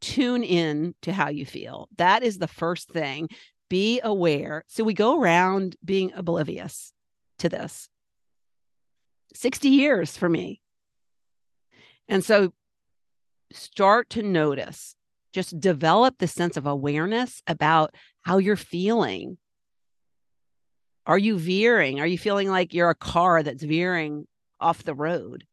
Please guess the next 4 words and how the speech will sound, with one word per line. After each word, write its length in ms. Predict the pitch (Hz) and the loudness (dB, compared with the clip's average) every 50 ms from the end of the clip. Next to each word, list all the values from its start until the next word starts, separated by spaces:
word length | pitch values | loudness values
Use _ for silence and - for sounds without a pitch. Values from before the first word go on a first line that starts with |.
| _ _ _ _ _ _ _ _ _ _ _ _ _ _ | _ _ _ _ _ _ _ _ _ _ _ _ _ _
when 180 | 160 165 165 | -6 -4 -4
you're 160 | 156 156 151 | -2 -4 -4
not 200 | 156 160 147 - - _ | -4 -4 -4 -6 -8 _
feeling 880 | _ - - 180 190 208 233 226 214 190 151 147 151 151 165 185 185 | _ -12 -8 -4 2 4 4 4 4 2 0 -2 -2 -2 -4 -4 -6